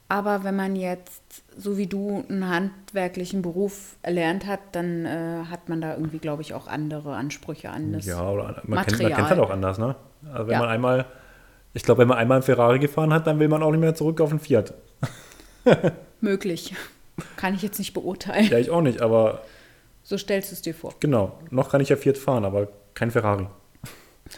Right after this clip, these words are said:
Speaker 1: Stimmt.
Speaker 2: <laughs> Ja,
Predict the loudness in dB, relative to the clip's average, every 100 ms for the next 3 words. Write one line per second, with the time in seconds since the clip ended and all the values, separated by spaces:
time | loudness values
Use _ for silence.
0 | -20 -20 -14 -14 -12 -8 -2 2 2 2
1 | 2 0 -4 -10 -20 _ _ -8 -8 -10
2 | -12 -14 -12 -2 6 6